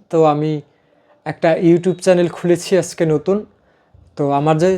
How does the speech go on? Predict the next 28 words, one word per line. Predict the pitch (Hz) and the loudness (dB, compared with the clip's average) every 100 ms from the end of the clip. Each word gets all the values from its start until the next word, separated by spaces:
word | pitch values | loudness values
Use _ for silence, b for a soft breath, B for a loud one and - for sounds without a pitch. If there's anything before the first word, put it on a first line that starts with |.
| - - | -4 -2
চার | 156 156 | 2 2
লক্ষ | 165 170 - - 185 190 185 | 2 0 -4 -8 0 0 0
দশ | 151 143 - | -2 -6 -4
হাজার | 156 170 165 - _ _ _ | -2 -2 -2 -12 _ _ _
সদস্যের | - - 143 165 - 180 | -8 -2 2 2 2 -2
যে | 165 170 | 2 2
YouTube | 160 160 165 | 0 -2 -6
চ্যানেলটা | - 165 160 165 | -2 0 0 -2
ছিল, | 165 185 202 240 | -6 -6 -2 0
এটা | 185 | 0
ইতিমধ্যে | 160 147 165 165 156 _ _ _ - 160 143 160 151 | -2 -2 -2 -2 -4 _ _ _ -4 -2 2 0 2
বিক্রি | 147 151 175 | 0 0 -2
করা | 165 165 156 | 0 0 0
শেষ | - 156 - | -4 -6 0
হয়েছে। | 160 160 208 226 - b b b b b - | -2 -2 -4 -6 -6 b b b b b -8
তো | 151 139 139 - - | -2 -2 -4 -12 -8
আরও | 151 180 208 208 | 0 2 2 0
কয়েকদিন | 180 175 160 208 | 2 2 0 -2
আমাকে | 214 202 202 | 0 -2 0
এই | 175 | 0
চ্যানেলের | 175 170 175 175 | 0 -2 0 0
মাধ্যমে | 165 139 160 180 | -2 -4 -4 -2
দেখবেন, | 160 143 156 202 | -2 -2 -2 -2
কারণ | 196 165 160 160 b b b | -2 -2 -4 -8 b b b
জুবায়েরের | 135 165 180 170 185 185 190 | -2 2 2 6 6 4 2
আসলে | 180 175 180 180 180 - _ 156 | -2 -4 -4 -4 -4 -10 _ -4
গল্পটা | 151 160 160 165 170 160 | 0 0 -2 -2 0 0
আমার | 151 151 | 0 -2